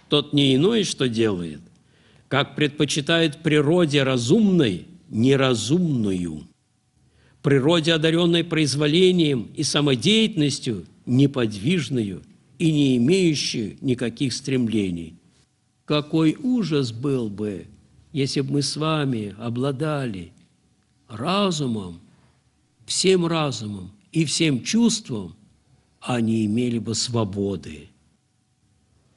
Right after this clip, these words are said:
Что это было бы? Это, пожалуй, рабство. Это хуже животного. Животные хоть не понимают, не имеют этой свободы.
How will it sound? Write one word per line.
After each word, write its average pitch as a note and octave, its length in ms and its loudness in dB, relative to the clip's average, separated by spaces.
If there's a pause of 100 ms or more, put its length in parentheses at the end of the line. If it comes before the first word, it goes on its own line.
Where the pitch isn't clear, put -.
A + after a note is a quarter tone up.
(340)
Что - 380 -6
это A#2 320 -2
было G#2 400 -4
бы? F2 220 -16 (360)
Это, C3 240 -4
пожалуй, D3+ 440 -2
рабство. A2+ 640 -6 (880)
Это C#3 160 -8
хуже E3+ 360 0
животного. D#3+ 720 -6 (840)
Животные C#3+ 480 2
хоть C#3+ 200 -4
не D#3+ 80 2
понимают, E3 680 0
не C3+ 160 4
имеют F3 340 4
этой E3+ 220 0
свободы. E3+ 880 0